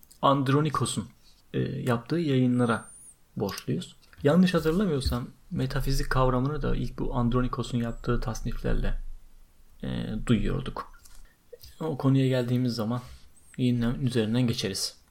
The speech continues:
E, Andronikos'un yaptığı tasnife göre kitapları mantık, fizik, metafizik veya ilk felsefe, psikoloji, ahlak, politika, retorik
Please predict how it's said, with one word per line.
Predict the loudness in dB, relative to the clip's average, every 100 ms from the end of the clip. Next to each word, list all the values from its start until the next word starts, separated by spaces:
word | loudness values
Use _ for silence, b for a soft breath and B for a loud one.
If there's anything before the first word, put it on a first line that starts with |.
| b b b 2
E, | 6 6 6
Andronikos'un | 6 8 8 6 4 2
yaptığı | 2 2 2 0
tasnife | 2 0 0 -4 -4
göre | -2 -4
kitapları | -2 0 0 2 4 6 4 -4 b b b b b -16 -4
mantık, | 2 4 4 4 0 0 -14 -20 -20
fizik, | -4 -2 2 0 -2 -12 -18 -20 b b b b -2
metafizik | 0 2 2 2 0 -2 -4 -8
veya | -4 -4
ilk | -6 -8
felsefe, | -6 -6 -8 -4 -4 -4 -14 -20 -20 -16
psikoloji, | -12 0 2 4 2 -2 -4 -8 -4
ahlak, | 0 0 2 0 -2 -14 -20 -20 -2
politika, | 0 2 0 -2 -4 -6 b b b b 0
retorik | 0 2 -2 -2 -10